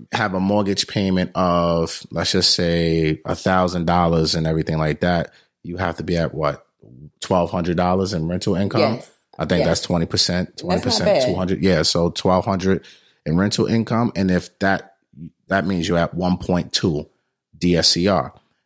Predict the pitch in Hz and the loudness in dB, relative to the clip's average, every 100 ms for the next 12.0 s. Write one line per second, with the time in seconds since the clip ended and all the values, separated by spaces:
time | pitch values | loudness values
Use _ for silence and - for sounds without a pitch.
0 | _ - 87 90 104 123 104 87 90 - | _ -4 0 2 2 2 2 0 -2 -8
1 | _ _ _ - 87 110 98 80 82 - | _ _ _ -2 2 2 2 -2 -4 -6
2 | 95 80 - - 160 131 87 90 - _ | -6 -6 -6 2 4 4 2 -2 -8 _
3 | _ 143 160 127 95 95 82 98 104 78 | _ -6 -4 -2 -2 -2 -2 2 2 2
4 | 69 73 _ _ _ - 76 76 73 73 | -2 -8 _ _ _ -8 -2 0 0 0
5 | 87 - 95 82 - 82 80 80 82 - | -4 0 0 0 -2 -2 -4 -2 -4 -4
6 | 71 73 - 76 - 92 98 92 90 - | -8 -6 -6 -2 0 2 2 0 0 2
7 | 127 117 113 101 - 95 92 107 113 110 | 2 2 0 -4 -6 -2 0 2 2 2
8 | 87 80 87 85 82 - 95 98 104 101 | 0 0 -4 -6 -4 0 2 4 2 2
9 | - - 101 82 80 80 85 80 76 87 | -2 -2 0 2 2 0 -2 -2 0 0
10 | 92 - 95 95 95 92 95 92 - 98 | 0 -4 -2 0 2 2 2 0 -2 0
11 | - 82 80 82 87 - 95 87 76 80 | 0 0 0 0 0 0 -2 0 0 0